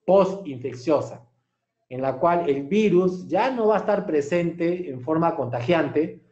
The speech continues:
Podemos detectarlo por P C R, pero vamos, ese P C R nos va a hablar de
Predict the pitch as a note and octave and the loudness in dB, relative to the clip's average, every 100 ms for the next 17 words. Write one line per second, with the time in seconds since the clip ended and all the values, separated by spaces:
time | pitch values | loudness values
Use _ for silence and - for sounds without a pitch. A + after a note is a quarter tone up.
0 | _ - C3+ D3 G#3+ B3 G#3+ E3+ D#3+ F#3 | _ -6 0 4 4 6 4 2 -2 0
1 | G3+ G3+ C#3 F3+ F3 F3+ E3+ F3 F#3+ C#3 | 0 0 -4 -4 -4 0 0 0 -2 -2
2 | D3 E3+ E3 F3 F3+ F3+ F#3 F3+ C3 C#3+ | -2 -2 -6 -4 -4 0 0 0 0 0
3 | D#3 F3 F3 D3 E3+ F#3 - | 4 4 2 2 2 0 -10